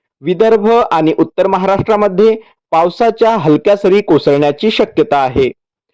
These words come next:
पश्चिम महाराष्ट्रामध्ये दाट धुक्यांची चादर पसरली असून राज्यातील ढगाळ वातावरण, पाऊस आणि धुक्यामुळे राज्यातील बळीराजा चिंतेत आला आहे. या पावसामुळे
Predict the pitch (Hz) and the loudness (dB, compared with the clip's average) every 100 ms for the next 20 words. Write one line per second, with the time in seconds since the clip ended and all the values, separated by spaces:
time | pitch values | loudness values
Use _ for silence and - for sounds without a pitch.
0 | _ _ - 185 - 214 190 185 196 208 | _ _ -6 -2 -2 0 0 0 0 0
1 | 196 190 156 202 214 - _ _ 127 156 | 0 -2 0 0 0 -6 _ _ -2 0
2 | 170 196 196 160 151 151 214 214 143 139 | 0 0 -2 0 0 0 -4 -2 -2 0
3 | 143 - 151 165 165 196 196 226 226 233 | 0 0 0 0 2 2 2 2 0 -2
4 | _ _ 147 165 165 214 220 233 240 170 | _ _ -2 -2 2 0 0 0 0 0
5 | 151 156 165 175 175 185 190 202 214 214 | 0 2 2 0 0 2 2 2 0 0
6 | 139 165 185 - 147 139 135 - 170 175 | 0 2 0 -6 -4 -4 -4 -2 -2 2
7 | 190 226 - _ _ - 151 160 220 226 | 2 0 -4 _ _ -2 -2 0 0 0
8 | 240 233 151 151 147 143 185 190 147 131 | 0 2 2 4 2 2 0 0 -2 2
9 | 190 - 170 147 135 135 139 131 - _ | 0 0 -2 0 0 0 0 -2 -6 _
10 | _ _ 131 131 127 127 165 165 180 202 | _ _ -4 -2 0 0 0 0 2 2